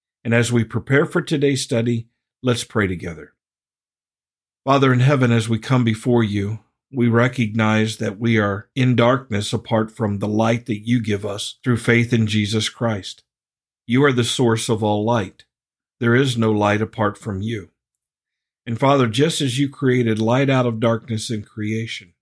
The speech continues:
you have created light out of darkness within us as you have shared your gospel with us, and we have come to believe, and you have placed your Holy Spirit within us. Father, we thank you for this light. Help us to understand this passage,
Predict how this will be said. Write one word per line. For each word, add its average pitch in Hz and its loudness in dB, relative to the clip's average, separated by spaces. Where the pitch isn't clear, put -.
you 131 2
have 139 -2
created 123 2
light 127 0
out 123 0
of 110 -2
darkness 113 -2
within 113 0
us 110 -2
as 117 -2
you 120 4
have 110 0
shared 135 0
your 143 0
gospel 127 -2
with 107 -4
us, 104 -12
and 123 0
we 120 6
have 113 0
come 135 2
to 156 0
believe, 110 0
and 120 0
you 117 4
have 110 -4
placed 120 -2
your 113 -2
Holy 120 -2
Spirit 104 -6
within 135 -2
us. - -12
Father, 147 2
we 143 2
thank 139 -2
you 123 0
for 113 -6
this 107 -8
light. 104 -12
Help 185 0
us 175 0
to 165 -2
understand 135 2
this 117 -2
passage, 110 -6